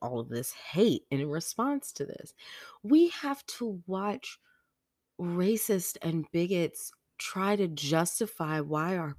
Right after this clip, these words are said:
people constantly get murdered and brutalized, being told that if we had just followed the law, if we had just complied, if we didn't do this, if we didn't do that,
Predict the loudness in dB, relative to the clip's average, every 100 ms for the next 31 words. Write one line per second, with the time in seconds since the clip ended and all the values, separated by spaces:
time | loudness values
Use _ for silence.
0 | -14 -4 -2 -2 -2 -2 -4 -10 -20 -20
1 | -20 _ _ _ -8 -6 0 2 2 0
2 | -4 -2 -2 -4 -4 -4 -2 -2 -2 -2
3 | -6 -10 _ _ _ _ _ -2 -2 0
4 | 0 0 0 -2 -4 -14 -20 _ -20 _
5 | -20 -16 -14 -8 2 2 4 0 2 2
6 | 2 0 -2 -6 0 4 4 4 -4 -4
7 | -4 -4 -4 -4 -4 -2 0 0 -2 -6
8 | -14 -18 -20 -10 -10 -4 -2 2 2 2
9 | -4 -4 -8 -8 -8 -8 -8 -4 -4 -4
10 | -8 -6 -4 0 2 0 -4 -4 -4 -2
11 | -4 -6 -6 -4 0 0 0 -2 -2 -2
12 | -4